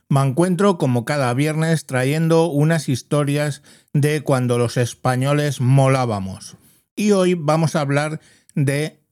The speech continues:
los trescientos, pero no los trescientos espartanos que lucharon contra, eh, los persas en las Termópilas,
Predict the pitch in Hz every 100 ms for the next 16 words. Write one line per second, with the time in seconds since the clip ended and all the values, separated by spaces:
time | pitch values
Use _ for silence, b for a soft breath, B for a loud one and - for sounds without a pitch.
0 | _ - 147 135 - 139 131 107 - 143
1 | 120 98 90 - - b b _ 139 127
2 | 143 180 180 156 135 156 131 120 143 151
3 | 139 135 131 120 135 120 - 127 110 -
4 | 147 135 120 107 b b b 147 127 123
5 | 120 113 110 - b - 135 120 143 139
6 | 123 113 131 127 113 117 110 107 104 101
7 | 98 _ _ 120 107 101 92 - _ _
8 | _ _ _ - 127 107 - - 139 110
9 | - 117 110 - - 120 113 - - 110
10 | 120 135 101 90 80 -